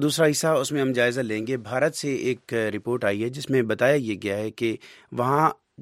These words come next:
جو پھانسیاں ہوئی ہیں پچھلے کچھ عرصے میں، وہاں پر ایک independent analysis ایک یونیورسٹی کا جو سامنے آیا ہے، جس میں اس کا تجزیہ کیا گیا ہے، آپ اس کو survey بھی کہہ سکتے ہیں۔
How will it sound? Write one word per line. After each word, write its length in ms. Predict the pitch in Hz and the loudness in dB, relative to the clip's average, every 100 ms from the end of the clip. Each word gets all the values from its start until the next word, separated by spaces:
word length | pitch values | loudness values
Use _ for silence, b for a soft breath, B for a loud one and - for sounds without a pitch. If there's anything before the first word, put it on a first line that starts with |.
| 139 135 _ | -20 -20 _
جو 260 | 139 143 | -6 -2
پھانسیاں 640 | 135 - 143 143 - 185 160 | -2 -4 -4 -2 0 0 -2
ہوئی 400 | 117 160 170 104 | 0 2 2 2
ہیں 100 | 92 - | -6 -8
پچھلے 240 | - 131 | -6 -6
کچھ 180 | 117 120 | -4 -8
عرصے 220 | 110 135 | -4 0
میں، 160 | 123 127 B B B - | 0 -2 B B B -18
وہاں 260 | - 131 | -4 -2
پر 120 | 147 160 | 2 4
ایک 180 | 139 | 4
independent 500 | 135 131 120 151 165 | 2 0 0 2 2
analysis 520 | 147 131 127 135 135 127 | 2 4 2 0 -2 -2
ایک 140 | 113 | 0
یونیورسٹی 460 | 117 120 127 - 139 | 0 0 -2 -4 2
کا 200 | 131 120 | 4 4
جو 100 | 104 | 0
سامنے 320 | 113 110 107 | -4 -2 0
آیا 180 | 107 113 | 0 -2
ہے، 80 | |
جس 220 | 117 107 117 | -4 -6 -8
میں 80 | |
اس 80 | 104 | -10
کا 80 | - | -10
تجزیہ 340 | - 110 117 | -8 -6 -6
کیا 220 | 113 113 104 | -6 -4 -4
گیا 220 | 104 107 | -4 -6
ہے، 120 | 113 | -4
آپ 100 | 98 | -6
اس 80 | 101 | -8
کو 60 | |
survey 300 | 107 110 101 | -10 -10 -8
بھی 120 | 107 107 | -8 -8
کہہ 100 | 101 | -10
سکتے 300 | - - | -10 -8
ہیں۔ 120 | 113 | -6